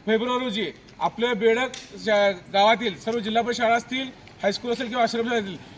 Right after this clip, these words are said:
यातील विद्यार्थी विद्यार्थ्यांच्या कलागुणांचा वाव मिळण्यासाठी तेथील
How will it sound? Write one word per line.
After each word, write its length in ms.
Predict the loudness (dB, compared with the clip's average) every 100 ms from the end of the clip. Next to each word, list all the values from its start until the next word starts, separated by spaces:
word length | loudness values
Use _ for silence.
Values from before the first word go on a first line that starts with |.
| 0
यातील 260 | 0 2 -2
विद्यार्थी 420 | -4 -2 -4 -4
विद्यार्थ्यांच्या 500 | -4 -2 -2 -4 -4
कलागुणांचा 540 | 0 0 0 -2 -2
वाव 180 | 0 0
मिळण्यासाठी 520 | 0 -2 -2 -2 -4 -6 -10 -14 -8
तेथील 360 | -8 -4 -2